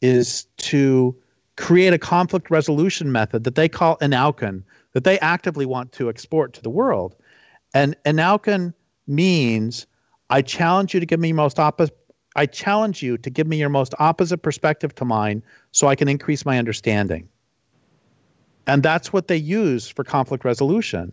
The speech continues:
or one of the things they use. And that doesn't mean, by the way, that you have to listen to every single thing, because she told me they have trained facilitators who, if somebody's just bringing up the same old shit again, it's like,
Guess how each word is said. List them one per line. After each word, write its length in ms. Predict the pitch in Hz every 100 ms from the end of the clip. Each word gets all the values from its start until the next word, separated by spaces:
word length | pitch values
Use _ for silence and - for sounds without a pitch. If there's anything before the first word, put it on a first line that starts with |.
| -
or 60 | 123
one 180 | 165
of 60 | 180
the 80 | 147
things 220 | 120 101
they 80 | 101
use. 320 | 95 92 - - - - - -
And 160 | 156
that 240 | 156 220 233
doesn't 320 | 226 214 196
mean, 240 | 180 247
by 200 | 196 147
the 100 | 127
way, 360 | 120 110 104 123 - _ _
that 120 | 156
you 100 | 156
have 280 | 147 190 190
to 100 | 175
listen 340 | 160 180 -
to 200 | 151 151
every 200 | 156 165
single 300 | 156 170 139
thing, 360 | 123 220 214 123
because 460 | 123 - 143 131 - _ _ _ _ _ _
she 180 | - 165
told 240 | 156 233
me 80 | 220
they 120 | 147
have 200 | 135 135
trained 320 | - 180 180 170
facilitators 960 | 143 - 214 220 - 113 104 110 110 - _ _ _
who, 380 | - 190 160 131
if 120 | - 143
somebody's 380 | 202 202 185
just 180 | 156 143
bringing 320 | - 160 170
up 140 | 165 160
the 80 | 139
same 260 | - 156
old 160 | 160 156
shit 220 | - 170
again, 220 | 170 185
it's 120 | 170
like, 220 | 165 139